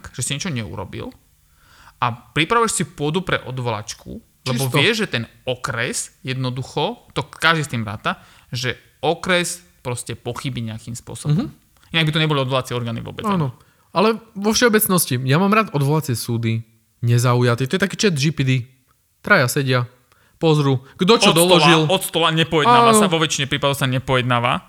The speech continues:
Speaker 2: A ja som veľmi zvedavý tým, že, e, spis tam bude hrubý ako divá sviňa. A teraz, že žalovaný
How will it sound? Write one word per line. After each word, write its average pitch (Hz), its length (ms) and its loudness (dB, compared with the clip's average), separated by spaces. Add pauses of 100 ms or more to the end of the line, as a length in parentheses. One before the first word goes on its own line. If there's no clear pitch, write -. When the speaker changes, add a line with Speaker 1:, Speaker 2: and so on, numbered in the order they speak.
(200)
Speaker 2:
A 139 100 0
ja 143 80 4
som 143 160 2
veľmi 190 320 4
zvedavý 139 520 2
tým, 117 500 -4
že, 110 320 -6 (420)
e, 101 320 0 (460)
spis - 360 -4
tam 143 160 -2
bude 127 180 -2
hrubý 135 400 2
ako 107 340 -4 (160)
divá 139 340 0
sviňa. 104 360 -6 (540)
A - 120 -10
teraz, 127 320 2
že 110 200 -4 (100)
žalovaný 160 600 0